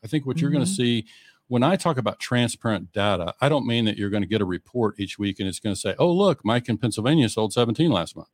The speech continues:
Speaker 1: I'm, that's not the kind of <laughs> transparency I'm talking about. I'm talking about that it's gonna be transparent in a way that you can see this data pool is driven. You can click on the one from the Northeast. This data pool is driven by, you know,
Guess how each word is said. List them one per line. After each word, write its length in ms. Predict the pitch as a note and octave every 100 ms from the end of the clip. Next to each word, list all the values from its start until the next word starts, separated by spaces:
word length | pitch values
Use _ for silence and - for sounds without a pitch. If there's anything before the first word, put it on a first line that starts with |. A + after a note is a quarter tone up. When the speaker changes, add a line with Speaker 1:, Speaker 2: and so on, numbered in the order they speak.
| -
Speaker 1:
I'm, 140 | B2
that's 220 | A#2 A2+
not 140 | G#2+ G2
the 40 |
kind 160 | A2 G2
of 40 |
<laughs> 0 |
transparency 500 | C3+ G#2+ - G2+ F2+
I'm 100 | F2
talking 200 | G2+ F2+
about. 120 | D#2 - - - - -
I'm 160 | B2 A#2
talking 240 | B2+ A2+
about 320 | F#2 G2 G2
that 180 | G2 F#2+ _ - _ -
it's 140 | A#2 -
gonna 160 | B2
be 120 | A#2
transparent 500 | A2 A#2 G2+ - C#3+
in 80 | B2
a 40 | G2
way 180 | F#2+
that 100 | F2+
you 140 | G2+ A#2+
can 120 | G#2
see 400 | - G#2+ F2 E2 - - _
this 180 | D#3+ F3
data 260 | - C3 A2
pool 520 | - G#2 F#2 F2+ F#2 _ _ _ _
is 160 | A2 G2+
driven. 380 | A#2 A2 G#2 G#2
You 100 | C3+
can 140 | A#2
click 280 | - A#2 A2
on 100 | G#2+
the 60 | G2+
one 160 | G#2+
from 160 | G#2 F#2
the 80 | F#2+
Northeast. 640 | G2+ F#2+ - A2 G#2+ -
This 160 | G#2+ -
data 260 | G#2 G2+
pool 320 | - A2 G2+ F#2
is 80 | F2+
driven 400 | G2+ G2 F#2+ F2
by, 480 | F2+ F2 E2+ E2+ E2 _ _ _ _ -
you 100 | G2
know, 260 | E2 -